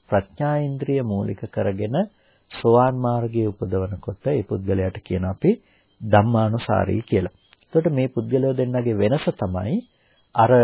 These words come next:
ලෝකෝත්තර මාර්ගයේ ඉපදවීම සඳහා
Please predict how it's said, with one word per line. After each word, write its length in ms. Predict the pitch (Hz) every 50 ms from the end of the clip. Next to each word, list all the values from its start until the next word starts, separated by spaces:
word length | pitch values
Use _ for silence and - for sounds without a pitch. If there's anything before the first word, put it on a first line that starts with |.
| 117 - - -
ලෝකෝත්තර 760 | - 117 110 113 - - 139 135 135 - _ - - 135 135
මාර්ගයේ 680 | 120 113 104 104 107 110 117 120 117 120 135 143 151 135
ඉපදවීම 680 | 107 98 - 117 120 135 151 156 165 170 170 170 156 143
සඳහා 640 | 120 - - 110 98 95 95 92 - - 95 98 98